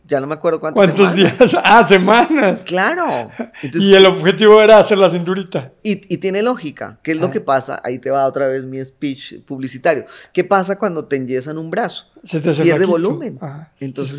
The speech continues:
Speaker 2: flaquito.
Speaker 1: se seca.
Speaker 2: Claro.
Speaker 1: Y eso mismo, eh, pasaba con el abdomen.
Speaker 2: Ujú.
Speaker 1: Pero yo tuve que, llegué a comprar, o sea, si en México en ese momento tiembla,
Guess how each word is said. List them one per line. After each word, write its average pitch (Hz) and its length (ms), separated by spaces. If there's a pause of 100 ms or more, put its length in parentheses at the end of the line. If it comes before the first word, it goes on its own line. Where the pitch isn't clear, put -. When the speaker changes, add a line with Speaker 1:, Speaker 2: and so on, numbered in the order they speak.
Speaker 2:
flaquito. - 240 (100)
Speaker 1:
se - 200
seca. 208 420 (140)
Speaker 2:
Claro. 160 340
Speaker 1:
Y 143 80
eso 139 160
mismo, 160 580
eh, 107 340
pasaba 120 380
con 135 140
el 131 120
abdomen. 139 440 (120)
Speaker 2:
Ujú. 160 280 (240)
Speaker 1:
Pero 147 200
yo 147 160
tuve 190 220
que, 247 140
llegué 151 520
a 175 140
comprar, 175 680 (420)
o 139 60
sea, 156 160
si 180 200
en 170 200
México 185 420
en 127 60
ese 127 140
momento 139 440
tiembla, 139 640